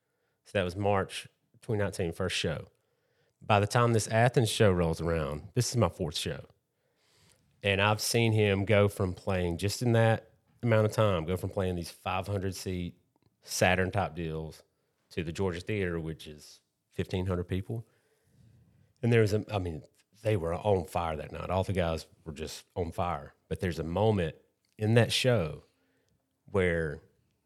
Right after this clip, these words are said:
they go through this long jam, and I think it's the first time that he had that many people just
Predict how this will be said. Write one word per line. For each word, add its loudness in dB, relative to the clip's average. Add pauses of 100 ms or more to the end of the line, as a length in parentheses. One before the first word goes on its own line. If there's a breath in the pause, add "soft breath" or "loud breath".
(340)
they -4
go -2
through -6
this -10
long 0
jam, -2 (840)
and 2
I 0
think -2
it's -4
the -6
first -2
time -4
that -6
he 0
had -4
that -2
many -4
people -8 (560)
just -10